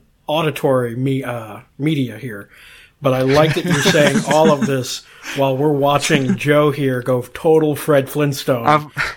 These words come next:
Speaker 1: on a rack of ribs.
Speaker 2: if I'm being honest, I was trying not to look at Joe.
Speaker 1: Is it, uh, give me a nod there. Is it bonefish? It's a,
Speaker 2: Hopping.
Speaker 1: it's a rabbit? Kangaroo?
Speaker 2: Hop-,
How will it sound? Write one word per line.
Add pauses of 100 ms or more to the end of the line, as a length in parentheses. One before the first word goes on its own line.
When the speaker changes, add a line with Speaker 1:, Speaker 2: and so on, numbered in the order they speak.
(120)
Speaker 1:
on
a
rack
of
ribs.
Speaker 2:
if
I'm
being
honest,
I
was
trying
not
to
look
at
Joe. (800)
Speaker 1:
Is
it,
uh, (440)
give
me
a
nod
there.
Is
it
bonefish? (1300)
It's
a, (640)
Speaker 2:
Hopping.
Speaker 1:
it's
a
rabbit? (520)
Kangaroo?
Speaker 2:
Hop-,